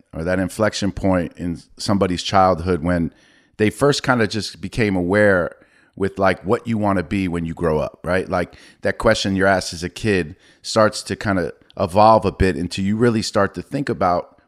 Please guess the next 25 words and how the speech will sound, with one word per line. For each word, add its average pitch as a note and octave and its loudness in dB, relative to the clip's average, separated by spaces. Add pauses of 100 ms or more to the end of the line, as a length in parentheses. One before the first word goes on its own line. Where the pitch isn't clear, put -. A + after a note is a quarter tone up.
what A2 0
you B2+ 0
want A2+ -2
from F#2 -2
yourself F2 -4
in E2 -4
this F2 -6
world. B2 0
And F#2+ 0
you G#2+ -2
could A2+ -6
be G#2+ -4
dreaming, A#2 -2
and F#2+ -4
you G2 2
are B2 6
dreaming G2 0
as E2 -6
a F2 -6
kid, E2+ -2 (500)
but G#2+ 6
a - -2
lot B2+ 6
of D3+ -2
times A2 2